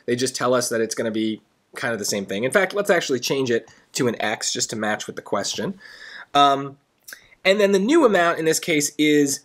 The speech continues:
the population. So that's, that's just the letter P. So they're doing something a little sneaky here.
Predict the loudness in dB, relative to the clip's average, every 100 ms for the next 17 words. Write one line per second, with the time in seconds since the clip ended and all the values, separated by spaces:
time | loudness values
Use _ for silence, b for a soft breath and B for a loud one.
0 | -8 -4 -2 0 0 0 0 -4 -4 -2
1 | -2 0 -2 -2 -6 -4 -4 -2 0 4
2 | 2 2 0 0 0 -2 2 2 2 2
3 | -2 0 0 0 0 0 0 -4 -4 -8